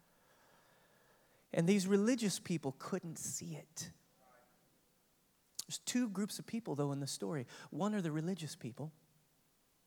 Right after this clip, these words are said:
There's two groups of people, those who stand back and watch and judge versus those who love, engage, and take risks. I want you to think about the group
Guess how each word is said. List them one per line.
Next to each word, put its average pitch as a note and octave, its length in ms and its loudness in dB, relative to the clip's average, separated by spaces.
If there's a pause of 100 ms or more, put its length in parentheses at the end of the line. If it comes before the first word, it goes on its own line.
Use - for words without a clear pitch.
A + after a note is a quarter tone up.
(1400)
There's - 100 -8
two B3+ 220 6
groups A#3 280 2
of F#3+ 80 -2
people, G#3 340 4
those G3 300 8
who G#3+ 100 4
stand G#3 440 4
back G3+ 240 6
and E3 140 2
watch F3 320 4
and D3+ 120 0
judge C3+ 480 2 (220)
versus D#3+ 400 2
those D#3+ 280 4
who D3+ 120 0
love, D3 400 2
engage, C3 560 0
and B2 160 -10
take B2 240 -6
risks. - 540 -8 (1700)
I E3+ 40 0
want A3+ 180 2
you B3+ 40 -4
to G#3 60 -4
think E4 220 0
about D#3 240 4
the E3+ 60 2
group E3 380 6